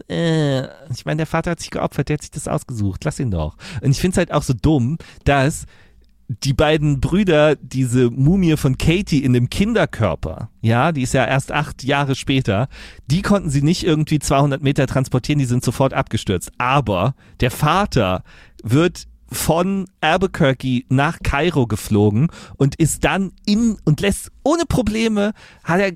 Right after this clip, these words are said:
er hat gar kein Problem damit, im Rollstuhl sich in die Zelle schieben zu lassen, damit er wieder den Körper transferiert. Davon hat der Dämon nichts.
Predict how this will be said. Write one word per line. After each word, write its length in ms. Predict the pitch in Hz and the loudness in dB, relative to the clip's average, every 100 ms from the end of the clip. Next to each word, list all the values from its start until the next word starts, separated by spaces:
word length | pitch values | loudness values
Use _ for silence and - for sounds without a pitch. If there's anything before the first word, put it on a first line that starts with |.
| - | -4
er 80 | 170 | -4
hat 140 | 185 | -2
gar 180 | 214 254 | -2 0
kein 180 | - 247 | 0 0
Problem 340 | - 190 202 | 0 -2 0
damit, 240 | 196 180 - - | 0 -2 -2 2
im 160 | 233 | 2
Rollstuhl 760 | 240 160 165 196 - 135 135 135 | 2 2 2 0 -4 0 2 2
sich 220 | 139 - | 0 0
in 140 | 190 196 | 2 2
die 140 | 190 | 2
Zelle 300 | - 185 180 | 0 2 0
schieben 360 | - 180 165 170 | 0 -2 0 0
zu 100 | 160 | 0
lassen, 340 | 147 151 143 | 0 0 0
damit 240 | 131 143 165 | 0 0 0
er 160 | 131 | -2
wieder 220 | 135 165 139 | 0 0 0
den 160 | 135 | 0
Körper 280 | - 147 147 | 0 0 0
transferiert. 580 | - 95 - 87 92 - - - | -2 -4 -2 -2 -2 -4 -6 -2
Davon 240 | 113 117 | 2 2
hat 140 | 117 | 2
der 100 | - | 0
Dämon 320 | 151 117 98 92 | 0 2 2 2
nichts. 240 | 113 | 0